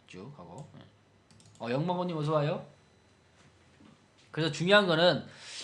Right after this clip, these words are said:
그러한 미래 성장성이 있는 기업들을 먼저 선침해라. 그리고 우리가 어제하고 이틀 전에 분석했던 종목, 예, 뭐, 환인제약도 했죠? 환인제약. 예. 환인제약도 오늘 괜찮네요.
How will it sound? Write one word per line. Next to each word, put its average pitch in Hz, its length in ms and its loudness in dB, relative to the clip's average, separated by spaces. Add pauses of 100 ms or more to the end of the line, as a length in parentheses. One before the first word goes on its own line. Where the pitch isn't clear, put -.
(120)
그러한 220 560 8
미래 196 300 8
성장성이 214 680 2
있는 160 280 0
기업들을 175 640 0 (200)
먼저 117 400 -2
선침해라. 151 800 -4 (1120)
그리고 180 540 -2 (280)
우리가 156 420 4
어제하고 214 580 4
이틀 196 280 -4
전에 190 560 0
분석했던 160 640 -4
종목, 123 580 -4
예, 85 180 -16 (200)
뭐, 151 200 -16 (500)
환인제약도 214 600 2
했죠? 143 340 -4 (120)
환인제약. 117 520 -10 (140)
예. - 60 -18 (1700)
환인제약도 220 680 2
오늘 175 200 -2
괜찮네요. 123 580 -6